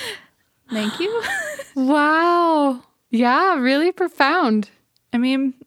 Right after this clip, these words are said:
Speaker 1: I
Speaker 2: It
Speaker 1: feel like most things in life are just a choice that you make.
Speaker 2: Like, give me another example.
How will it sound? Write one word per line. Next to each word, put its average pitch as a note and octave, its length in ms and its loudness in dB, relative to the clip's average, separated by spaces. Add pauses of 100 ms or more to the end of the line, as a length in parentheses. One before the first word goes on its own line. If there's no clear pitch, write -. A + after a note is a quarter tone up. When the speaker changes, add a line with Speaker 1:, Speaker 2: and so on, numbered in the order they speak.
(180)
Speaker 1:
I A#3+ 80 0
Speaker 2:
It A3 40 0
Speaker 1:
feel D#4+ 120 2
like D4+ 160 -2
most A#3 380 0
things F#3+ 260 -4
in F#3 120 -4
life F3+ 260 -8
are F#3+ 140 -4
just - 300 -8
a G3 60 -6
choice - 520 -12 (100)
that - 160 -12
you - 100 -12
make. - 440 -16 (220)
Speaker 2:
Like, G#3 380 -2
give A3 160 0
me A3 120 2
another G3+ 320 0
example. F3 420 -8